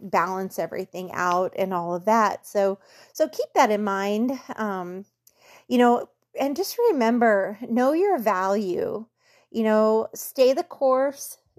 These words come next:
do the work, and each one of you will reach your goals and dreams. I believe that one hundred percent. And you're all perfect just the way you are,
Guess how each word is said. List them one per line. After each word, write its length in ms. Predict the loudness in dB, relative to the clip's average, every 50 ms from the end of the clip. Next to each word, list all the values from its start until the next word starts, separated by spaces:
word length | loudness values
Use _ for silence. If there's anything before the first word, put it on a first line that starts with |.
| -12 -6
do 220 | -2 -2 0 0
the 120 | 0 0
work, 680 | 2 2 4 4 4 2 0 -2 -6 _ _ _ -20 _ _ _ _ _ _ _ _ _ -4
and 160 | -4 -4 -4 -4 -6
each 320 | -4 -4 -4 -4 -4 -2 0
one 180 | 0 2 2
of 160 | 2 0 0 0
you 480 | 0 2 2 2 2 2 0 -4 -6 _ _ _ _ _
will 460 | -8 -2 2 4 4 4 4 2 0
reach 360 | -2 -4 -4 -4 -4 -6 -8
your 120 | -10 -10 -8
goals 340 | -4 -2 -2 -2 -2 -4 -6
and 160 | -8 -8 -6
dreams. 400 | -6 -6 -6 -6 -6 -8 -8 -4 -2
I 100 | -2 0
believe 460 | 0 0 -2 0 0 0 0 0 2
that 200 | 2 2 2 0
one 200 | -2 -6 -6 -6
hundred 320 | -6 -4 -4 -4 -4 -6 -8
percent. 640 | -12 -12 -12 -12 -12 -10 -10 -10 -10 -12 -16 -20 _ _ _ _ -20 -20 -20 -6 0 2
And 120 | 4 4
you're 140 | 6 6 4
all 160 | 4 4 2
perfect 560 | 0 0 -2 -2 -2 -2 -4 -4 -6 -6 _ -8
just 240 | -8 -8 -8 -6
the 100 | -6 -4
way 220 | -2 0 0 0 0
you 140 | 2 4 4
are, 560 | 6 6 4 2 0 -2 -4 -6 -10 -12